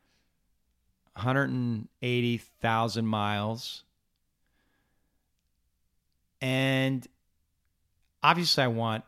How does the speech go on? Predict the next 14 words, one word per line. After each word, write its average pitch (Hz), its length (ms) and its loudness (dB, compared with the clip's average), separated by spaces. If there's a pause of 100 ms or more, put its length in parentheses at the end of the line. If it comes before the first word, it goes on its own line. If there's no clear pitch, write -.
there's 131 140 -4
certain 151 240 0
things 117 220 -2
that 107 100 -2
I 104 60 -2
want 107 440 -4
at 127 120 -10
this 131 140 -6
point 135 200 -2
in 131 60 -2
my 131 80 0
life. 131 220 0
So - 140 -8
there's 92 200 -14